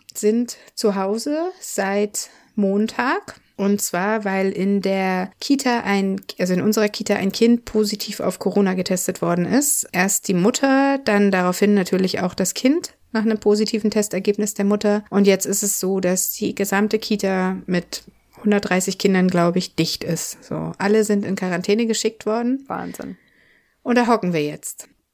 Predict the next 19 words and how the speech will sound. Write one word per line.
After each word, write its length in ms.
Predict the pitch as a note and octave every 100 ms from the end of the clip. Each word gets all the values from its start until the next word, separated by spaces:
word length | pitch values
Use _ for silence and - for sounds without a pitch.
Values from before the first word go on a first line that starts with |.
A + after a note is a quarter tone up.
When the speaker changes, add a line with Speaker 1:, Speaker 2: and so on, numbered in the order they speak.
| _ -
Speaker 2:
Und 140 | G3
diesmal 300 | G3 G3 G3
nicht 160 | G3+ G#3
so 240 | G#3+ G3
wie 200 | F3+ F#3 F#3+
in 120 | F3+
der 100 | F3+
Quarantänezeit, 1300 | - F#3 F#3 - - G3+ G3+ A3+ - F3+ F3 -
ne? 160 | F#3+ G#3+ _ _ _ _ -
Speaker 1:
Nee, 460 | G#3+ G#3+ G#3 G3 F3+
Speaker 2:
Jetzt 100 | F#3
Speaker 1:
nee. 120 | G3
Speaker 2:
dürft 200 | G3 F3+
ihr 100 | F#3+
wirklich 220 | G3+ G3+
nicht 140 | G#3 -
raus, 260 | A3 E3
oder? 240 | F3+ F#3 C4+ -
Speaker 1:
Genau, 380 | G#3 G3 F3+ E3+